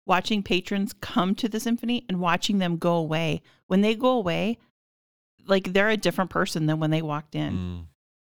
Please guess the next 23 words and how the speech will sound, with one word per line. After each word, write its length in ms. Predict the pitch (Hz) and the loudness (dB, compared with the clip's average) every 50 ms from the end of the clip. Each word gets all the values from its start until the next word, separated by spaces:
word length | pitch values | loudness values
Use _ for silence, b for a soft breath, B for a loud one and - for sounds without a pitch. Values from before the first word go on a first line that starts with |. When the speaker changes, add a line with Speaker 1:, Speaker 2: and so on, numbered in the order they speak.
| _ - | _ 0
Speaker 1:
Like, 240 | 175 175 180 - | 0 0 2 2
it's 260 | - 202 185 - - - | 0 0 0 0 -4 -2
just, 280 | - 220 240 - - - | 0 0 0 0 0 2
it's, 260 | - 208 202 - - - | 2 2 2 0 -2 -2
it's 160 | 202 196 - | -2 -2 0
that 180 | - 196 185 | -2 -2 0
magic 360 | 185 185 196 240 254 262 214 - | 2 2 2 2 2 0 0 2
that 100 | 170 165 | 2 2
we 80 | 185 | 2
keep 180 | - - 170 - | 0 -2 -2 0
talking 260 | - 156 165 - 170 | 2 2 2 2 2
about, 220 | 160 160 160 165 | 4 4 4 4
that 140 | - 160 - - | 2 2 2 2
undescribable 680 | 190 208 208 220 208 - - 185 190 196 190 180 165 190 | 2 2 2 0 -2 0 0 2 2 2 2 0 -2 0
feeling. 500 | - 202 214 226 202 170 156 151 175 b b b b b b b b _ | 0 0 0 0 0 0 0 0 -2 b b b b b b b b _
Art 300 | - 185 202 202 - - | 0 0 0 0 -2 -4
is 160 | 185 185 185 | -4 -4 -4
just 480 | - - 185 185 190 - - - - - _ _ _ _ _ _ _ - | -4 -4 -2 -2 -2 -4 -8 -12 -16 -20 _ _ _ _ _ _ _ -2
something 320 | - 208 247 - 214 202 | -2 0 0 0 0 0
you 80 | 185 185 | 0 0
have 220 | 214 185 190 - | 0 -2 -4 -2
to 100 | - 196 | -2 -4
experience. 840 | 175 170 - - - 196 190 190 202 196 175 160 160 - - - | -4 -4 -6 -8 -6 -4 -2 -2 -2 -2 0 -2 -2 -4 -6 -12